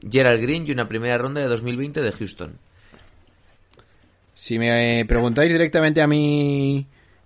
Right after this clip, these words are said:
Speaker 2: qué opino de este traspaso y en general de la agencia libre de los Minnesota Timberwolves, impecable. Yo os lo digo ya para el I told you que va a venir dentro de un par de temporadas. Minnesota va a tener un Big Three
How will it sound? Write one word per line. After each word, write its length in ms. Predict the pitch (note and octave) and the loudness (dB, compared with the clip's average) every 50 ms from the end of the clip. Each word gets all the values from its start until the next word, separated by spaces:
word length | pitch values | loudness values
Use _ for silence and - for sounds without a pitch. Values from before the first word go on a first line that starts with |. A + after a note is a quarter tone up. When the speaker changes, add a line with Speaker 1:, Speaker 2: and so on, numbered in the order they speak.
| _ _ _ _ _ | _ _ _ _ _
Speaker 2:
qué 80 | - D3+ | 2 4
opino 300 | C#3+ C3 - C#3+ C#3 C3+ | 4 6 6 4 4 4
de 60 | C3+ | 4
este 160 | C3 - C3 | 2 0 0
traspaso 680 | B2 B2+ B2 - - D#3 D3+ D#3+ E3+ F3 F3+ F#3 - _ _ | 0 0 0 2 0 0 2 4 4 4 2 0 -2 _ _
y 200 | _ A#2+ A#2 A#2 | _ -4 0 0
en 80 | A#2 A#2 | 0 0
general 280 | B2 A#2 A#2+ C3 C#3 C#3 | 0 0 2 2 4 4
de 60 | C3+ | 4
la 80 | C3 | 4
agencia 240 | B2+ - C3 B2 C3+ | 4 2 0 0 2
libre 220 | B2+ C3 B2+ B2+ B2 | 2 2 2 2 2
de 80 | B2 | 2
los 100 | B2 B2 | 2 0
Minnesota 340 | B2+ B2 A#2 C3 A#2+ A#2+ A#2 | 0 0 0 0 0 0 0
Timberwolves, 640 | A#2 C3 C#3+ D3+ D3 D3+ D3 D#3 D#3+ D3+ - - - - _ _ | 0 0 2 2 2 4 4 2 2 2 -2 -8 -16 -20 _ _
impecable. 800 | - D3+ C#3 B2 G#2+ - B2 G#2+ C#3 C#3+ B2 G#2 F2+ - - B2 - _ _ _ _ - - - - - - _ _ _ - | 4 4 4 6 8 6 6 8 8 6 6 4 0 -6 -10 -14 -18 _ _ _ _ -20 -20 -20 -20 -20 -20 _ _ _ -12
Yo 480 | A#2 A#2 C#3 F3 G#3 A3+ A3+ A3 - - | -2 4 6 8 8 8 6 4 0 0
os 200 | - E3 D#3 D3 | 4 4 6 6
lo 100 | D3 D#3 | 8 8
digo 240 | E3 G3 F#3+ F#3 F3+ | 8 8 10 10 8
ya 420 | E3 F#3 G3+ G#3+ A3 G#3+ G#3 - - _ _ _ _ _ _ _ _ _ _ _ - | 10 10 8 8 8 6 2 -4 -10 _ _ _ _ _ _ _ _ _ _ _ 2
para 200 | - D#3 D3 D3 | 4 6 8 8
el 200 | C#3+ C#3+ C#3+ C#3+ | 8 8 6 6
I 20 | C3+ | 8
told 200 | C#3 F#3 G3 G#3 | 8 8 8 8
you 80 | G#3 G#3 | 8 6
que 100 | F3 F3+ | 8 8
va 40 | F3 | 8
a 60 | F3 | 8
venir 200 | E3+ F3+ F#3+ F#3 | 8 6 4 4
dentro 240 | F3 E3+ D#3+ E3+ E3 | 4 4 4 4 4
de 60 | D#3+ | 4
un 60 | D3+ | 4
par 140 | D3 D#3 C#3+ | 6 4 4
de 60 | C#3 | 4
temporadas. 640 | C3 C#3 B2+ A2 A2 F#2+ F#2 G2 F#2+ F#2+ G#2+ - - _ _ _ _ _ _ _ _ _ | 2 0 0 0 -2 -2 -4 -6 -6 -8 -10 -12 -16 _ _ _ _ _ _ _ _ _
Minnesota 800 | A#2+ C3 C#3 D3 C#3+ B2+ F3+ G3 F#3+ G3 A3 A3+ A#3 A3 G#3 - | 2 4 4 4 4 6 4 4 6 6 4 4 2 2 -2 -4
va 140 | B2+ C3+ D#3 | 0 2 4
a 40 | E3 | 6
tener 220 | E3 F3+ F3 F3+ | 6 8 8 8
un 140 | F3 E3+ E3 | 8 8 6
Big 160 | E3 D#3 D3 | 4 4 4
Three 380 | - F3 F3+ G#3 A3+ G#3+ - | 4 4 4 4 4 2 -2